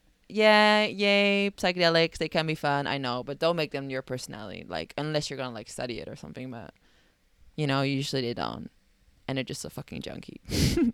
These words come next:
<laughs> Don't like that. Not a fan of men that are addicted to drugs. But I don't like men that have never used drugs as well, though.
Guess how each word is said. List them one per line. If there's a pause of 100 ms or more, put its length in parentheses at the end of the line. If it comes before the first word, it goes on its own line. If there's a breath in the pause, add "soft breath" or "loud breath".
<laughs>
Don't
like
that. (420)
Not
a
fan (300)
of
men (920)
that
are
addicted
to
drugs. (260 loud breath)
But
I
don't
like
men
that
have
never
used
drugs
as
well,
though.